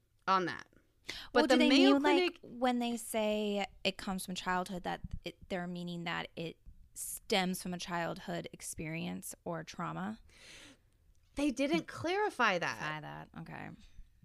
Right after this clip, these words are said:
Speaker 2: 'Cause, like,
Speaker 1: And I
Speaker 2: when they
Speaker 1: feel
Speaker 2: said
Speaker 1: like
Speaker 2: it came
Speaker 1: that's a
Speaker 2: from
Speaker 1: little
Speaker 2: childhood, that's what I thought. I was like, "Oh, something probably happened in her childhood that would later down the road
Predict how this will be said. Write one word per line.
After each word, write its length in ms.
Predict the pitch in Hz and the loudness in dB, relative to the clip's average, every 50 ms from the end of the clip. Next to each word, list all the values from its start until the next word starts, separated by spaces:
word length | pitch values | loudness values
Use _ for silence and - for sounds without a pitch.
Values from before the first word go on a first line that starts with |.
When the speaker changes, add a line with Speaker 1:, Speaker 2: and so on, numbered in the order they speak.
| - - - - - _ - - - - | -20 -18 -18 -18 -18 _ -20 -20 -20 -6
Speaker 2:
'Cause, 180 | - 262 214 | -4 -2 6
like, 120 | 254 233 254 | 6 8 8
Speaker 1:
And 80 | 294 | 8
I 20 | 320 | 6
Speaker 2:
when 100 | - 220 | 6 6
they 60 | 220 | 6
Speaker 1:
feel 120 | - 381 - | 6 6 8
Speaker 2:
said 40 | 262 | 8
Speaker 1:
like 80 | 247 233 | 6 6
Speaker 2:
it 60 | - | 6
came 160 | - 254 233 | 4 4 4
Speaker 1:
that's 20 | - | 4
a 100 | - - | 4 4
Speaker 2:
from 40 | - | 4
Speaker 1:
little 160 | - - - | 4 4 4
Speaker 2:
childhood, 680 | - 175 180 180 180 180 185 - - 202 196 202 196 - | 4 4 4 4 4 2 0 0 0 0 0 0 2 2
that's 300 | 190 170 180 - - - | 0 0 0 -2 -6 -4
what 80 | 175 | -2
I 140 | 165 156 160 | -2 -2 -2
thought. 200 | - - 156 143 | -2 -4 -4 -2
I 40 | 151 | -2
was 100 | 156 - | -2 -4
like, 140 | 165 - - - | -6 -6 0 2
"Oh, 260 | 180 170 156 139 160 | 2 2 2 0 -4
something 340 | - - 175 170 180 170 - | -6 -6 -6 -6 -6 -4 -2
probably 240 | - 170 165 165 | -2 0 0 0
happened 380 | - - 202 196 202 - 214 214 | 2 2 2 4 4 4 2 2
in 80 | 208 196 | 2 2
her 100 | 196 185 | 0 -2
childhood 760 | - - 185 175 175 175 175 165 - - 165 165 160 180 - - - - - - - - - _ _ | -2 0 0 2 2 0 0 -2 -4 -6 -4 -4 -4 -6 -8 -12 -18 -20 -20 -20 -20 -20 -20 _ _
that 260 | - 190 185 170 - | 0 2 2 2 2
would 120 | 175 175 165 | 0 -2 2
later 280 | 170 180 180 175 170 | 4 4 4 4 2
down 200 | 175 170 165 156 | 0 0 -2 -2
the 80 | 160 160 | -4 -2
road 300 | 156 165 160 160 - - | 0 0 0 0 -2 -8